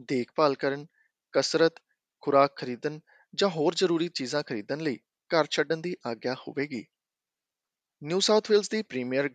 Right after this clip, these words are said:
ਗਲੈਡੀਜ਼ ਬਰਜਿਕਲੀਅਨ ਦਾ ਕਹਿਣਾ ਹੈ ਕਿ ਇਹ ਉਪਾਅ ਇਹ ਯਕੀਨੀ ਬਣਾਉਣ ਵਿੱਚ ਮਦਦ ਕਰਨਗੇ ਕਿ ਕ੍ਰਿਸਮਸ ਤੋਂ ਪਹਿਲਾਂ ਕੋਵਿਡ ਉੱਨੀ ਦੇ ਕੇਸ ਕੰਟਰੋਲ ਵਿੱਚ ਲਿਆਂਦੇ ਜਾ ਸਕਣ।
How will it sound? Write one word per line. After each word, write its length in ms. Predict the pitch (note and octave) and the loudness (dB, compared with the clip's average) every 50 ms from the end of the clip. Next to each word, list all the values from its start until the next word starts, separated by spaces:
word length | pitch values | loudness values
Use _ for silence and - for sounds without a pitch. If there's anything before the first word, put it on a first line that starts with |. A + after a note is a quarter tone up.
| - | -2
ਗਲੈਡੀਜ਼ 420 | B2 A#2+ A#2 G#2+ C#3 C#3 C#3 - - - | 0 0 0 0 -2 -4 -4 -6 -6 -4
ਬਰਜਿਕਲੀਅਨ 540 | A#2 A2+ G#2+ - A#2+ G#2+ - B2+ C#3+ C#3+ C#3 | -6 -6 -4 -6 -8 -10 -8 -8 -8 -6 -4
ਦਾ 100 | C#3 C3+ | -4 -4
ਕਹਿਣਾ 260 | - - A2 A#2 C3+ D3+ | -4 -4 -6 -6 -6 -4
ਹੈ 220 | D#3+ D3+ A#2 - _ _ - - - _ _ _ _ | -4 -4 -4 -6 _ _ -20 -20 -20 _ _ _ _
ਕਿ 200 | - E3 E3 E3 | 0 2 4 4
ਇਹ 160 | E3+ F3+ G#3 | 4 4 4
ਉਪਾਅ 460 | G#3+ F#3 D#3+ - C#3 B2 A2+ G#2 - _ _ _ - - | 2 2 2 2 0 0 0 -2 -6 _ _ _ -6 -4
ਇਹ 160 | D3+ E3 F3+ | -2 -2 -2
ਯਕੀਨੀ 380 | G3 G3 - F#3+ F#3 F#3 F#3+ G3 E3 | -2 -4 -4 -6 -4 -4 -4 -4 -4
ਬਣਾਉਣ 280 | D#3+ C#3+ B2+ A#2+ A#2 B2 | -4 -2 -2 -4 -2 -4
ਵਿੱਚ 160 | C3+ C#3 - C3 | -4 -6 -6 -6
ਮਦਦ 260 | A#2+ A2+ A#2+ B2+ - - | -6 -2 -2 -2 -2 -2
ਕਰਨਗੇ 400 | - A#2 A2+ C3+ D#3+ D#3+ D3 A#2 - _ - - - - _ _ | -6 -4 -4 -4 -4 -4 -4 -4 -4 _ -14 -20 -20 -20 _ _
ਕਿ 100 | - F#3 F3+ | -8 -8 -6
ਕ੍ਰਿਸਮਸ 440 | - D#3 C#3+ - - D3+ E3 E3 - | -2 -2 -2 -2 0 -2 -4 -4 -2
ਤੋਂ 120 | - E3+ - - | -4 -4 -2 0
ਪਹਿਲਾਂ 340 | C3 B2 B2+ C#3 C#3+ D3+ D3 _ | 0 0 2 0 -2 -2 -4 _
ਕੋਵਿਡ 300 | - B2+ A#2 A#2 B2+ - | -4 -4 -4 -4 -4 -4
ਉੱਨੀ 160 | C3 C3 C3+ C3+ | -4 -6 -6 -4
ਦੇ 120 | B2 A#2+ - - | -4 -6 -6 -2
ਕੇਸ 300 | D3 C#3+ C3+ C#3 - - _ - - _ _ _ - | -2 -2 -2 -2 -4 -8 _ -20 -20 _ _ _ -6
ਕੰਟਰੋਲ 420 | - E3 D#3+ - D#3+ D#3+ D#3+ D#3+ D#3 | -4 -4 -4 0 0 0 0 2 0
ਵਿੱਚ 180 | E3 D#3+ - | -2 -2 -2
ਲਿਆਂਦੇ 380 | D#3 D#3 C3+ A#2+ A2 A2 G#2+ G2+ _ - - | -2 -2 -2 -2 -4 -6 -6 -8 _ -6 -2
ਜਾ 140 | C#3 C#3 B2 A2+ | 0 0 0 0
ਸਕਣ। 320 | - - - - B2+ A2 | -2 -8 -8 -8 -10 -10